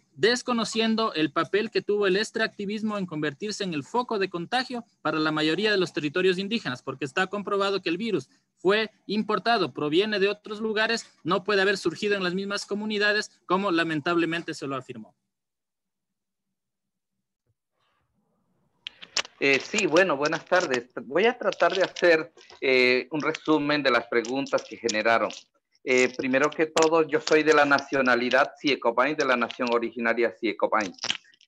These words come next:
Speaker 2: Eh, quiero referirme a la primera pregunta que plantearon, el tema de los abuelos, eh, sobre todo para nosotros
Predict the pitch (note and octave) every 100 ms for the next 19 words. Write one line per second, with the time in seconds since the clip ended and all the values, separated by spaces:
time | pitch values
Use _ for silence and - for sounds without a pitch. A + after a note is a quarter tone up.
0 | _ D#3 D3 C#3+ - D#3 D#3 D#3 C#3+ C#3+
1 | C3+ D3 D3 C#3 B2+ A#2+ A#2+ A#2 B2 C#3+
2 | D3+ C#3+ D#3 D3+ D3+ C3 C3+ B2 B2+ C#3
3 | C#3+ D3 B2 A#2 C3+ C3 C3 B2 A#2+ A#2
4 | G#2+ B2+ D3+ C#3 D3 - A2+ A2+ - A2
5 | A2 - B2+ C3 C3 A#2+ A2+ A2 - -
6 | B2+ A#2+ - A#2+ -